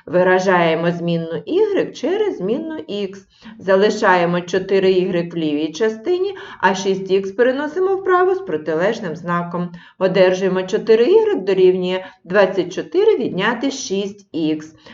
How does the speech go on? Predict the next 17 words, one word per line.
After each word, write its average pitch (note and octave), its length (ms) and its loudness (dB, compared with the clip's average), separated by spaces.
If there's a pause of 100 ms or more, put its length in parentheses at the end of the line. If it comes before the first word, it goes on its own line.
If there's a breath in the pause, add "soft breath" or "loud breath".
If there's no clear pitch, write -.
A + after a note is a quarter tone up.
(220 loud breath)
Обидві G3 480 4
частини F#3+ 560 0
рівняння F3 680 2
поділимо F3+ 600 2
на F#3+ 200 -2
чотири F3+ 840 -2 (260 loud breath)
і A4 180 6
одержимо, A3+ 540 4
що G#3+ 160 0
ігрек G3 500 2
дорівнює E3+ 640 -2 (300 loud breath)
шість - 540 -2
відняти, F3 800 -2 (480 loud breath)
е, F3+ 140 4
шість B3+ 480 2
четвертих F#3 960 0
ікс, C4 280 -2